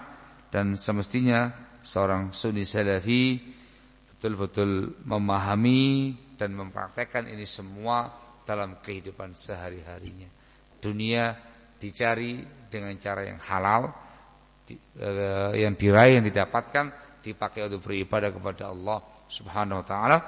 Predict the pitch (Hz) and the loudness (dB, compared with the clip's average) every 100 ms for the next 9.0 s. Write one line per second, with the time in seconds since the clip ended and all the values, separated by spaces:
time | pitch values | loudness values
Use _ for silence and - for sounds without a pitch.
0 | - - - - 110 101 - - - - | -8 -18 -10 -2 -2 -2 -8 -20 -18 -2
1 | 127 117 117 110 110 110 - - - 156 | 0 0 0 0 0 -2 -12 -20 4 4
2 | - 143 - - - - - - 127 120 | 4 0 -2 -10 -14 -20 -20 -6 -2 0
3 | 107 107 98 104 104 104 101 98 - - | 2 0 -2 -2 0 -2 -2 -4 -8 -20
4 | - - 131 - 117 - - - - - | -20 2 2 2 -4 -4 -14 -20 -20 -16
5 | - 110 113 101 104 110 104 101 95 - | -10 -6 -4 -4 -6 -6 -6 -6 -10 -10
6 | 98 101 - 104 101 110 123 175 175 - | -8 -8 -4 -2 -2 2 6 6 4 -6
7 | - - 127 131 127 113 107 - - 190 | -18 -10 -2 2 2 2 -2 -4 2 4
8 | 170 147 117 120 123 117 113 101 117 104 | 6 4 2 -2 -2 -2 -6 -6 -8 -8